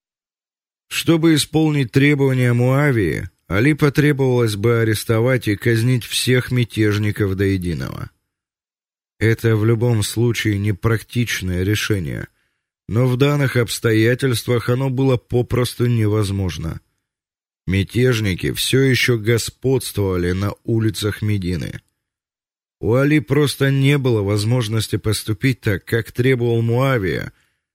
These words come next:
и губернатор это прекрасно знал. Кроме того, мятежники,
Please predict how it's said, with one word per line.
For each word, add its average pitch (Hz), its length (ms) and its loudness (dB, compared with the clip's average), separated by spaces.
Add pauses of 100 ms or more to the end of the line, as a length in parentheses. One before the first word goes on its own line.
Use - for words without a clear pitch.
(180)
и 90 100 2
губернатор 123 840 2
это 117 260 0
прекрасно 101 680 -2
знал. 92 300 -4 (2250)
Кроме 165 380 4
того, 123 380 2
мятежники, 107 960 0